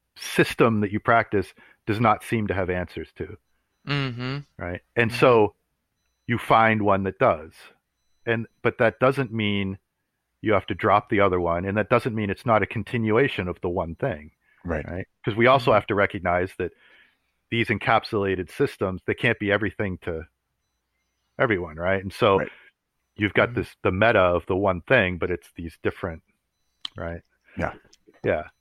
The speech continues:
Speaker 1: Like, when I, I, I went to massage school, um,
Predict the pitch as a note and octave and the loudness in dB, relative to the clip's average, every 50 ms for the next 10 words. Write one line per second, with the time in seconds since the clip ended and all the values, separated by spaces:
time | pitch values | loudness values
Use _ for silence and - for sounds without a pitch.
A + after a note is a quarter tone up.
0 | _ _ _ C3+ C#3+ C#3 C#3+ D3 C#3 D3 - - _ - C3 B2+ - - - C3+ | _ _ _ 2 2 4 6 6 6 4 4 0 _ 0 0 0 0 0 0 4
1 | C#3 C#3 C3+ - B2 G#2 F#2+ - - A#2 G#2 G#2+ G2 - - - G#2+ F#2+ F2+ F2 | 4 2 2 2 -2 -2 -2 -4 -2 0 0 0 -2 -6 -8 -6 -4 -4 -4 -6
2 | F2 _ _ _ _ _ _ _ _ _ _ _ _ - A#2 G2+ F#2+ F#2 E2+ E2+ | -8 _ _ _ _ _ _ _ _ _ _ _ _ -8 -4 -4 -2 -4 -4 -8
3 | F2 | -14